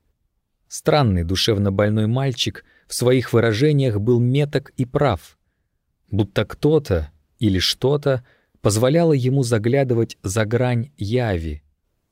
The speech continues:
указывать путь заблудшим. На крыльце Сашу отпустило. Воздух с шумным хрипом ворвался в легкие, ослепило яркое утреннее солнце.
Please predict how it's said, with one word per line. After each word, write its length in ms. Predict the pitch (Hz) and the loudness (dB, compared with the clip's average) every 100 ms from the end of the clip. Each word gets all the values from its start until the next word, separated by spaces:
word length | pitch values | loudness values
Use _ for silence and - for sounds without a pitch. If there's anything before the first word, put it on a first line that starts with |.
| - | -6
указывать 720 | 139 - 151 101 87 80 - | -6 0 0 2 -2 -4 -8
путь 380 | - 120 117 - | -4 -4 -4 -10
заблудшим. 800 | 98 113 117 120 95 - - 80 - _ _ _ _ _ _ _ _ _ _ _ _ _ _ | -4 -4 -2 -2 -2 -4 -10 -14 -20 _ _ _ _ _ _ _ _ _ _ _ _ _ _
На 140 | 107 107 | -2 0
крыльце 480 | 127 123 - 156 | 0 0 0 0
Сашу 500 | 147 135 127 - 120 - | 0 -2 -2 -2 -4 -4
отпустило. 800 | - - 113 - 98 78 73 71 _ _ _ _ _ _ _ - | -8 -6 -6 -6 -6 -4 -6 -12 _ _ _ _ _ _ _ -4
Воздух 440 | 127 156 120 135 | 2 2 2 -2
с 60 | - | -2
шумным 400 | - 143 117 107 | 0 2 4 2
хрипом 500 | - 143 147 117 95 | 0 -2 0 0 0
ворвался 560 | 101 110 131 120 - 85 | 0 2 0 -2 -4 -2
в 60 | |
легкие, 640 | 92 127 120 - 101 95 - _ _ _ - | 0 0 -2 -6 -4 -4 -10 _ _ _ -8
ослепило 580 | 104 135 139 175 165 | -4 -2 -2 0 2
яркое 600 | 123 113 135 127 123 113 - | 4 4 0 0 0 -2 -2
утреннее 560 | 117 113 107 104 101 | -4 -2 -2 -2 -4
солнце. 640 | 95 - 95 78 - - | -6 -4 -4 -4 -10 -16